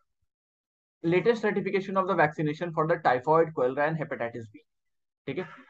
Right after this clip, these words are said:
और ये किस चीज के लिए है? Basically for बीएससी नर्सिंग, but हाँ, आपको जो कोरोना का सर्टिफिकेट है, वो आपको सभी के लिए जरूरत पड़ेगा, ठीक है?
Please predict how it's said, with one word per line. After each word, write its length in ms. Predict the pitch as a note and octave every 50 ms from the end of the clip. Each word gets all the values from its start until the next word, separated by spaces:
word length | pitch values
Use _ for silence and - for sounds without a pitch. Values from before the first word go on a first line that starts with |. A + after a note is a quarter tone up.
| - - - _
और 180 | - D3+ D#3 D#3
ये 120 | D#3 E3
किस 220 | D#3+ F3+ F3+ D#3+ -
चीज 120 | F#3+ E3
के 140 | E3 F3+ F3+
लिए 140 | F3 F3+ F#3+
है? 80 | G#3+
Basically 680 | A3 - - C#3 C#3 C#3+ C#3+ D#3 D3+ D3+ E3 F3+ G#3+ A3 -
for 160 | G#3+ G3+ D#3
बीएससी 360 | D3+ D3 C#3+ C#3 C#3+ - E3 D#3+
नर्सिंग, 480 | D3 C#3 - E3 - G#3 A3 G3 D3+
but 140 | D3+ D#3 D#3
हाँ, 260 | E3+ D3 A#2+ - - _ _ _ _ -
आपको 320 | C#3 - - - F#3 F#3
जो 380 | E3+ D#3 F#3 G3 G3 F#3+ G3 - - - _ _ _ _ _ _ _
कोरोना 320 | - D#3+ D#3 D3+ D3+ E3 E3+
का 100 | G3 G3
सर्टिफिकेट 520 | F#3 F3+ D#3+ E3+ D#3 D#3+ D#3+ F3 E3+ E3
है, 60 | A#3+
वो 120 | B3 A3+ F3
आपको 180 | E3 D#3+ G3+
सभी 280 | G3 - D#3 D3 D#3 D3+
के 120 | D3+ D3
लिए 140 | C#3 C#3+ C#3
जरूरत 280 | C3 B2+ C#3 C3+ B2 -
पड़ेगा, 340 | C#3+ C3 B2+ A2+ A#2+ - - _ _ _ _ _ _ _ -
ठीक 120 | E3 E3
है? 140 | G3 D#3+